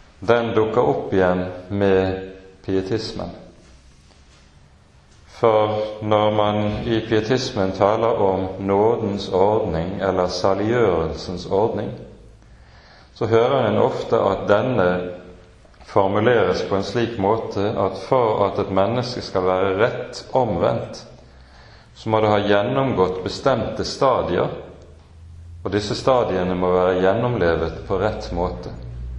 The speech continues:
Først, det første stadiet er jo nettopp den rette anger og den rette bot.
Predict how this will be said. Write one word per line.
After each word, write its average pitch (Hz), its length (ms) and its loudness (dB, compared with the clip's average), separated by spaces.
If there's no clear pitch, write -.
Først, - 580 -2
det 104 100 -6
første 113 380 0
stadiet 104 640 0
er 113 160 0
jo 101 160 2
nettopp 107 400 -2
den 87 180 0
rette 98 380 -2
anger 101 560 -2
og 104 140 -8
den 90 100 -2
rette 87 320 -6
bot. 78 460 -12